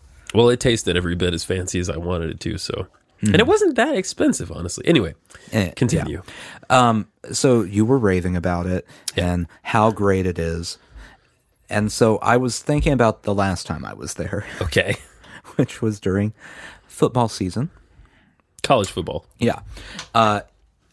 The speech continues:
Speaker 2: uh, so the place is very close to the campus of Vanderbilt University.
Speaker 1: Go Con-, Con-, Con-,
Speaker 2: Commodores.
Speaker 1: Commodores. <laughs> I,
Speaker 2: Um,
Speaker 1: I said I wanted to say Condors.
Speaker 2: It's, they are the worst team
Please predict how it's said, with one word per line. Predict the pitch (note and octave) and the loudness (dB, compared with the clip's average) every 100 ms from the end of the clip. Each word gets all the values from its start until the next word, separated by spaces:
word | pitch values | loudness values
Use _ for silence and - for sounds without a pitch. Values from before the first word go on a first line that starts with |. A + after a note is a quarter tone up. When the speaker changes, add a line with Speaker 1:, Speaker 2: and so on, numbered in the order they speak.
| - A#2+ - _ A2+ | -14 -14 -14 _ 2
Speaker 2:
uh, | G#2 F#2+ - | 4 2 -2
so | - B2+ | -4 -4
the | A#2 | 0
place | G3 G3 E3 | 0 2 0
is | A#2 | -2
very | G2 A2 A2 | 2 4 4
close | - G2+ F#2 - - | 0 -2 -2 -4 -8
to | F#2 F#2 | -6 -4
the | F#2 | -6
campus | - F2+ E2 F2+ F2+ | -6 -8 -6 -6 -6
of | - F#2 - | -4 -4 -4
Vanderbilt | G2 G2+ G#2+ C3 A#2+ A#2 A2 | -6 0 2 4 6 4 4
University. | C3+ F3 F3+ C#3+ D#3+ A#3+ - - - - - - | 4 4 4 4 0 0 -2 -20 -20 -20 -16 0
Speaker 1:
Go | G#2 B2 C3+ - - | 4 6 4 0 -4
Con-, | F2+ F2 - | -4 -4 -6
Con-, | - A2 D#3+ - | -4 -2 -2 -4
Con-, | - A2 | -6 -2
Speaker 2:
Commodores. | F3 C#3+ C#3+ C3 G#2+ F#2 | 4 6 6 6 4 2
Speaker 1:
Commodores. | C#3+ F3 A#2+ F2+ F2 G2+ | 2 2 2 2 -2 -2
<laughs> | G#2 | 0
I, | |
Speaker 2:
Um, | A2+ A2 A2 A2 G#2 E3+ | 2 2 4 4 6 4
Speaker 1:
I | |
said | F#3+ - G3 | 2 2 4
I | D#3+ | 6
wanted | D#3+ C#3 | 4 4
to | D3 | 2
say | - C#3+ | 2 0
Condors. | - C3 C3 G#2 F#2+ G2 F#2+ - - | 2 4 4 4 2 2 0 -4 2
Speaker 2:
It's, | B2+ A#2+ - - - | 2 2 -6 -12 -16
they | A2 G#2 A#2 A#2 | -4 2 4 6
are | G#2+ G#2 G2+ G2 - - _ _ _ _ _ _ G2+ - | 6 4 2 0 -2 -16 _ _ _ _ _ _ -18 -12
the | G#2 A2+ G#2+ | 2 2 4
worst | G2 G2 - - | 2 2 0 -4
team | F#2 E2 F#2+ | -4 -4 -6